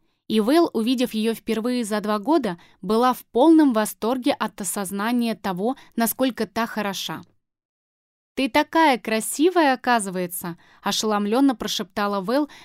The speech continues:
вместо приветствия. «Я и не замечала раньше». Дэнни заметно растерялась, и Вэл едва не заскулила от умиления.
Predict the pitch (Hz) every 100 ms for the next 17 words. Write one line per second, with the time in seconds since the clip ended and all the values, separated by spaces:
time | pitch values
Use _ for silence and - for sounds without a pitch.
0 | - 214 233 - 226 247 247 214 - -
1 | 175 175 _ _ _ 220 247 262 262 233
2 | 247 240 262 285 311 220 185 175 - -
3 | - _ _ _ _ _ _ _ _ -
4 | 190 240 240 226 220 226 233 220 220 220
5 | - 220 285 302 220 - 214 208 311 262
6 | 220 185 233 285 240 220 202 208 - 202
7 | 190 214 214 196 202 196 190 185 185 180
8 | 180